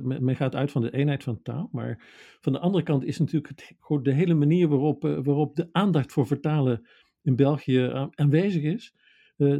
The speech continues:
ook wel verschillend van, van Nederland. Ik, ik denk dat het ver-, ver-, laat maar zeggen, het vertaalbewustzijn in België nog altijd veel groter is dan, dan in Nederland. Door de twee ta-, of drietaligheid van het land.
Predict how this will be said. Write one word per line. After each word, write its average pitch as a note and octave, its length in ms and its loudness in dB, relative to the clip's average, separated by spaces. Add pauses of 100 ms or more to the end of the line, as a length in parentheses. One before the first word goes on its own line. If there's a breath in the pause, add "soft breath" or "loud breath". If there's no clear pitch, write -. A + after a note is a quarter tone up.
(140)
ook F3+ 200 -4
wel E3 160 2
verschillend E3+ 480 2
van, D3 300 0
van D3 200 0
Nederland. A#2+ 560 -2
Ik, D3+ 180 -6
ik F3 180 -6
denk F3 200 2
dat D#3+ 100 -2
het D#3+ 140 -6
ver-, - 120 -14 (140)
ver-, - 240 -8 (340)
laat C#3+ 260 0
maar D3+ 120 2
zeggen, C#3+ 220 0
het - 100 -6
vertaalbewustzijn E3 920 0
in C#3 120 0
België C#3+ 340 -2
nog C#3 220 -2
altijd F3 640 -2 (260 soft breath)
veel D#3 220 4
groter D#3 460 0
is B2+ 180 -4
dan, C3 260 -2
dan C3+ 200 -4
in C3 120 -2
Nederland. D#3+ 500 -4 (160)
Door D#3+ 640 4 (240)
de C#3 100 -4
twee C3+ 220 2
ta-, D#3 220 -2
of - 140 -14
drietaligheid C#3+ 720 -2
van C#3+ 100 -4
het C3 120 -4
land. C#3 240 -6